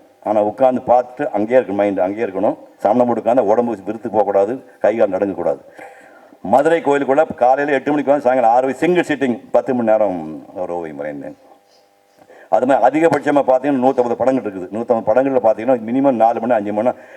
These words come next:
இந்த ஓவியம் வரைகிறதுக்கு அந்த யோகா ஹெல்ப் பண்ணுச்சு.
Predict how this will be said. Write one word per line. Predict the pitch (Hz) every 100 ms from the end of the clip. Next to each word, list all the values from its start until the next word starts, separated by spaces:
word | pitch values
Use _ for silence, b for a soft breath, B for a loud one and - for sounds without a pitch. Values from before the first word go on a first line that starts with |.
| B
இந்த | 117 123
ஓவியம் | 147 127
வரைகிறதுக்கு | 117 117 110 143 127
அந்த | 101 95 95 87 85 78
யோகா | 82 95 92
ஹெல்ப் | 78 82 76
பண்ணுச்சு. | 73 78